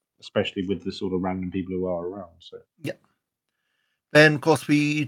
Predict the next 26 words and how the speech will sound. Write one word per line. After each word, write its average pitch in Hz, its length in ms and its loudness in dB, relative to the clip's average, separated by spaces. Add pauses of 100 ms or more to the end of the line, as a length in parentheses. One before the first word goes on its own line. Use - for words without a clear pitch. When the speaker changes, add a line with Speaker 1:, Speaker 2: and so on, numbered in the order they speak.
Speaker 2:
turn 185 260 4
match 165 260 0
for 147 80 -14
night 151 280 2
one. 139 220 2
So, 143 640 2 (560)
um, 135 520 4 (240)
I'm 160 120 4
just 185 140 4
gonna 185 140 2
go 185 120 8
in 180 80 4
the 170 100 6
order 170 180 6
they 165 140 6
announced 160 380 2
them. 185 100 -2
So 156 180 -2
we 139 160 2
start 147 500 4 (160)
with 139 280 -2
Lio 143 340 4
Rush 139 220 0
against 139 280 -2 (100)
Igel 147 300 6
Blanc, 196 420 -2